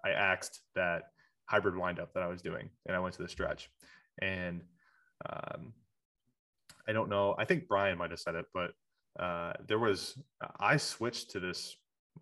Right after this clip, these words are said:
going out of the stretch, uh, deal full time the July twenty-fourth outing,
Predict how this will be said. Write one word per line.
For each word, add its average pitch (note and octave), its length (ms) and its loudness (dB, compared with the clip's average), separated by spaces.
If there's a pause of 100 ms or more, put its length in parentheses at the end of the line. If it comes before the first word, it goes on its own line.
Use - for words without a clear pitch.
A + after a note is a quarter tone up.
going G#2 220 2
out G2 120 4
of F#2 60 -2
the F2+ 100 -4
stretch, - 520 0 (240)
uh, - 340 -4 (200)
deal G2 440 -2 (160)
full B2 200 0
time F2+ 440 -2 (720)
the F#2+ 280 2
July G2 320 2
twenty-fourth G2+ 500 -4
outing, F2 300 -4